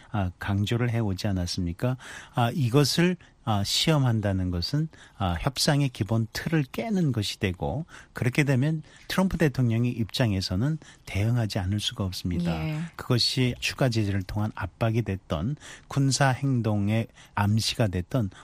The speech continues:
Speaker 1: 어떤 형태로든 대응하지 않을 수 없고요. 아, 그것은 사실 곧바로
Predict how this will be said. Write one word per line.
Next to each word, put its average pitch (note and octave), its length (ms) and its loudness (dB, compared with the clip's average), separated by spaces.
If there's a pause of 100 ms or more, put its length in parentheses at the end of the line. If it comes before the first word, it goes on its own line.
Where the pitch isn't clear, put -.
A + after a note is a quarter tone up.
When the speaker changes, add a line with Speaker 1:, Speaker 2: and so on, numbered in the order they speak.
Speaker 1:
어떤 E3+ 280 4
형태로든 C#3 640 2
대응하지 G#2 500 0
않을 C#3 180 2
수 - 300 -4
없고요. G#2+ 580 0 (300)
아, G#2+ 140 0
그것은 A#2+ 580 0 (180)
사실 - 380 -2
곧바로 G#2 580 0